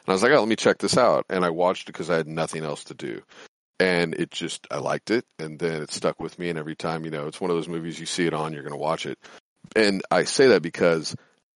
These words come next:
I, I have peers that, like, at work, for instance, and we'll just be chatting, and I'm like, "Well, you know, I'm gonna get on this podcast with my son and, and his buddy, and we're gonna go over, uh,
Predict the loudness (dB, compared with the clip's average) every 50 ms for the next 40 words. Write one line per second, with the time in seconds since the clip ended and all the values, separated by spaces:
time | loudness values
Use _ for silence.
0 | _ _ _ _ _ _ _ _ _ _ _ -4 -4 -4 -4 _ -20 _ -4 -2
1 | 0 2 4 4 4 2 0 -4 -2 2 2 4 4 2 -2 -4 -8 -10 -12 -14
2 | -16 _ -8 -6 -4 -2 0 2 2 0 0 -4 -8 -18 -14 -10 -8 -6 -4 -4
3 | -4 -4 -4 -6 -6 -6 -8 -12 -12 -10 -10 -10 -10 -12 -12 -14 -14 -12 -12 -12
4 | -12 -12 -14 -14 -16 -20 _ _ _ _ _ _ _ -16 -12 -10 -8 -8 -8 -12
5 | -12 -10 -10 -8 -6 -2 0 0 0 2 0 -2 -4 -4 -6 -6 -6 -6 -4 -4
6 | -2 0 0 0 0 -2 -6 -6 -2 0 0 0 0 -2 -4 0 0 0 0 2
7 | 0 -2 -2 -2 -6 -10 -8 -8 -4 -2 -2 -2 -2 -4 -8 _ -18 -20 -20 -20
8 | -20 _ _ _ _ -2 -2 -2 -2 -2 -6 -2 0 0 2 2 0 0 -2 -4
9 | -4 -6 -8 -6 -6 -6 -8 -8 -10 -6 -2 -2 0 0 -2 -4 -4 -6 -6 -6
10 | -4 -4 -4 -6